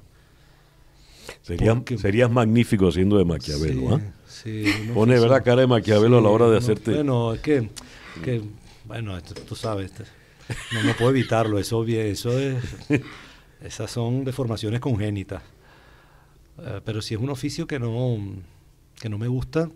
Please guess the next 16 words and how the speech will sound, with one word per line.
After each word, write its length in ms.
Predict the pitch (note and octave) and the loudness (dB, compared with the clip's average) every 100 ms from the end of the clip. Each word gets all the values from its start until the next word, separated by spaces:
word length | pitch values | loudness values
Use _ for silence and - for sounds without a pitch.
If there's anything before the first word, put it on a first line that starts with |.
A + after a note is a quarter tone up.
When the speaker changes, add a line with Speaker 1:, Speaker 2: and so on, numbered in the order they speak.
| - | -10
Speaker 2:
nunca 240 | G2 A2 | -10 -8
me 80 | A2 | -8
ha 40 | |
gustado 360 | A2+ - G2+ G#2+ | -8 -8 -8 -6
mucho. 420 | G#2+ G#2+ C#3+ C#3+ - - - - - _ G#2+ | -6 -8 -10 -10 -14 -20 -20 -20 -20 _ -10
Y, 760 | G#2+ G2+ G2 F#2+ F2+ F2 F#2 | -8 -6 -6 -8 -10 -12 -12
claro, 240 | F#2+ A2+ G2+ | -6 -4 -4
en 80 | F#2 | -8
los 100 | E2+ | -8
tiempos 260 | G2 - | -8 -8
que 100 | - | -6
vivimos 340 | A#2+ F#2+ F#2+ G#2+ | -4 -4 -4 -4
me 100 | A#2 | -4
gusta 300 | F2 - F2+ | -6 -8 -8
menos, 320 | F2 F#2 D#2+ | -8 -8 -10
¿no? 200 | F2 | -12